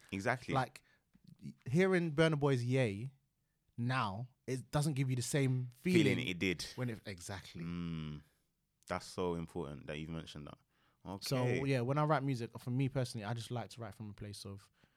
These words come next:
Speaker 2: what inspires me,
Speaker 1: Mm-hmm.
Speaker 2: what have I been through,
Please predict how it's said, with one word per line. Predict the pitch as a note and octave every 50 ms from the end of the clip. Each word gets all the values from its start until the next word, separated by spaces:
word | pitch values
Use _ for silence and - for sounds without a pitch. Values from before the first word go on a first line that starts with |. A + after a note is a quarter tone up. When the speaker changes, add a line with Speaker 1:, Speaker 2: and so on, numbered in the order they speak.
| _ _ _ _
Speaker 2:
what | _ - - A2+ A#2+ A2+
inspires | B2 A#2+ - - A2+ A2 G#2+ G#2 G2+ - G2
me, | F#2+ F#2 F2+ F#2+ G2 G2+
Speaker 1:
Mm-hmm. | E2 E2 E2
Speaker 2:
what | D#2 A#2+ A2+
have | A2+ A#2+
I | A2+
been | A2 G#2 A2 G#2 G#2
through, | G2+ - F#2 F#2+ F2+ F#2 G2+